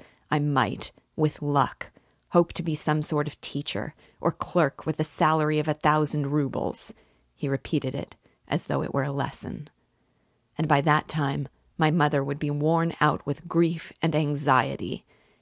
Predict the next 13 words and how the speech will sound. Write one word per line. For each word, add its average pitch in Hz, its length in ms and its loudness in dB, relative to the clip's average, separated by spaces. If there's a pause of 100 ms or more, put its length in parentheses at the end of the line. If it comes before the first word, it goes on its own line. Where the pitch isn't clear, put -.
(100)
and 165 120 2
I 151 140 6
could 147 200 -4
not 139 200 -2
succeed 151 600 -4
in 170 120 0
keeping 160 380 -2
her 151 140 0
in 147 140 0
comfort. - 640 -6 (680)
While 139 180 4
my 135 200 -2
sister, - 760 -2